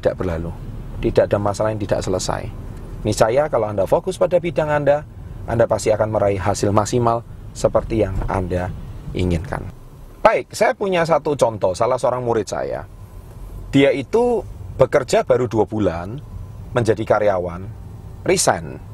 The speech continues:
Alasannya apa? "Saya pengen mulai usaha." Mungkin termotivasi juga dari channel Success Before Thirty. Ya, tetapi baru mulai usaha sebentar, jual aluminium. Nggak sampai tiga bulan, berhenti.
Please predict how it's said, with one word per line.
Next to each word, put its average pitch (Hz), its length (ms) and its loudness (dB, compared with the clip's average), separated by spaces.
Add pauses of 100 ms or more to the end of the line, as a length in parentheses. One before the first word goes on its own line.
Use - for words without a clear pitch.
(120)
Alasannya 127 540 2
apa? 120 320 -2
"Saya 139 180 2
pengen 131 220 0
mulai 120 200 4
usaha." 98 480 -2 (480)
Mungkin 123 280 0
termotivasi 107 560 -2
juga 87 320 -4
dari 95 180 2
channel 92 260 -2
Success 87 300 -4
Before 92 320 -4
Thirty. - 340 -2 (840)
Ya, 55 260 -6
tetapi 165 460 0
baru 147 240 4
mulai 143 260 4
usaha 127 400 2
sebentar, 160 720 -2 (800)
jual 127 220 6
aluminium. 120 720 2 (960)
Nggak 151 160 6
sampai 185 260 2
tiga 180 240 4
bulan, 202 380 0
berhenti. 135 560 0